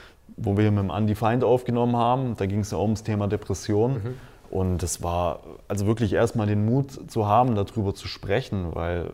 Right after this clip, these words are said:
Speaker 1: ähm, heutzutage ist ja echt
Speaker 2: Ja, machen viele nicht.
Speaker 1: Ja.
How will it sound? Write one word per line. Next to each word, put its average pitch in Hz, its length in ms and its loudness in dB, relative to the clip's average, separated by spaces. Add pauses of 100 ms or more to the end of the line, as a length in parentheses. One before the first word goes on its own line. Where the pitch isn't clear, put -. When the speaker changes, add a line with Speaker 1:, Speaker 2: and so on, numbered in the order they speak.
(100)
Speaker 1:
ähm, 85 260 -8 (180)
heutzutage 90 520 -4
ist 85 160 -10
ja 87 80 -6
echt - 380 -10 (280)
Speaker 2:
Ja, 90 200 -10 (840)
machen 113 160 -8
viele 131 220 -4
nicht. 123 340 -10
Speaker 1:
Ja. 131 220 -4